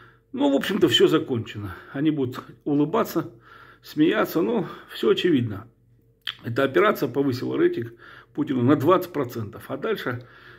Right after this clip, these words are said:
ну, смотря что будет, если будет ситуация пробуксу-, пробуксовывать, а ещё раз говорю, девятого мая будет его знаковое,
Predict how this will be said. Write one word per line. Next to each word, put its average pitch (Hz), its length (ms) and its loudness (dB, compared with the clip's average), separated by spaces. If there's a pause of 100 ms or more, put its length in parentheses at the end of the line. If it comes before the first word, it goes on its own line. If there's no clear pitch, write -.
(160)
ну, 214 220 0
смотря 185 300 4
что 180 180 4
будет, 131 260 -2
если 127 160 -4
будет 135 300 0 (1080)
ситуация 127 480 0
пробуксу-, 139 640 0
пробуксовывать, 131 800 0 (400)
а 131 120 -6
ещё 131 200 2
раз 123 100 2
говорю, 120 180 4
девятого 123 440 2
мая 123 260 0
будет 120 240 -2
его 131 140 -4
знаковое, 117 640 0